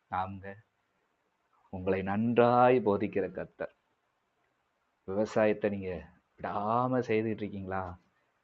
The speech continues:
அந்த போதனையே உங்களுக்கு தேவன் கொடுக்கிறது. வானமும் பூமியும் உண்டாக்கின தேவன் உங்களுக்கு கொடுக்கிறார். அந்த போதனையை கொடுத்து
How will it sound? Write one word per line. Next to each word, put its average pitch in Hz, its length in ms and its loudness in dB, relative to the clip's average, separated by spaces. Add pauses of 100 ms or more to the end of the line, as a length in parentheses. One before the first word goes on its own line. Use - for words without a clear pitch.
(120)
அந்த 90 260 -6
போதனையே 107 920 4 (160)
உங்களுக்கு 95 320 -4
தேவன் 98 400 -2
கொடுக்கிறது. 87 440 -12 (640)
வானமும் 104 520 2
பூமியும் 107 460 0
உண்டாக்கின 110 460 0
தேவன் 120 420 4
உங்களுக்கு 98 420 -4
கொடுக்கிறார். 104 460 0 (1200)
அந்த 95 300 -6
போதனையை 107 540 2
கொடுத்து 120 640 2